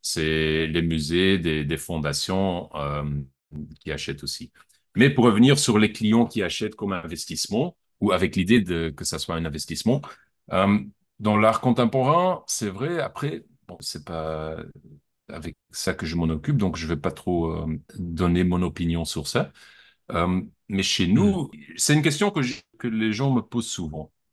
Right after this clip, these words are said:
Speaker 1: Et la plupart des fois, je ré-, je réponds la même chose, c'est que, euh, quand je discute à la vente, euh, pour vendre un objet, moi, je, je leur dis toujours, « Écoutez, il faut pas ach-, acheter l'objet comme investissement,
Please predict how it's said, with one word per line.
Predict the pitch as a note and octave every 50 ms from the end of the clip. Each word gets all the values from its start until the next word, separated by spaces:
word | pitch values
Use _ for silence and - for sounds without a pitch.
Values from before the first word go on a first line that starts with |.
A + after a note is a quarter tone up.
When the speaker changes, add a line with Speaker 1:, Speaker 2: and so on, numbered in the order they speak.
| _ _
Speaker 1:
Et | - G2+ G2+ G#2 G#2 A2 A2+ A2+ - - - - - -
la | - A#2+ A#2+
plupart | A#2 - D#3 C#3+ D#3+ D3+ C#3
des | C#3 C3
fois, | C3 - E3 F3
je | D#3+ C#3 C3
ré-, | A#2 A#2 A#2 A2+ A2
je | G#2 A2+
réponds | A2+ A2 G#2 - C#3+ C#3+
la | B2+ A2+
même | A2 G#2+ G#2 G2+
chose, | - - F#3 F#3 -
c'est | - B2
que, | - B2 A2+ A2+ - - - - - - - - _ - -
euh, | - A2 - - - _ _ _ _ _ _ _
quand | - B2+ B2
je | A#2 C#3+
discute | C3+ C#3 C#3 C#3+ - - F3 F3 D#3 C#3+ - - - - _ _ _ _ _ _ _ _ _
à | - G#2+
la | G#2+ A#2 A#2
vente, | G#2 G#2 A#2+ B2+ C3 A#2+ A2 - - - - - G#2
euh, | G2+ G2+ G2+ G2+ G2 G2 G2 G2 G2 F#2+ F#2+ F#2+ F#2+ G2
pour | - - G#2 F#2
vendre | A2 B2+ B2+ A2 G2+
un | G#2+ G2
objet, | F#2+ F2+ E2+ F2+ C3+ E3 F3+ D#3+ -
moi, | G2+ A2+ C#3+ D#3+
je, | C#3+ B2+ A#2+ G#2+ G#2
je | G2 F2+ G2+ G2+
leur | G#2 G#2 F2+ F2+
dis | G2 F#2
toujours, « | - - F#2 E2+ B2+ E3+ E3+ C3+
Écoutez, | G#2+ - G#2+ A2+ - F3
il | C#3+ A2+
faut | - -
pas | A2+ - A#2+ A2
ach-, | F#2+ - - - -
acheter | - F#2+ - - - B2
l'objet | G#2+ G2 F#2 F2 G2+ C#3 C#3+
comme | C#3+ - G2 G2
investissement, | - - G2+ F2 F2 E2 - - - - - B2+ B2 G#2+ -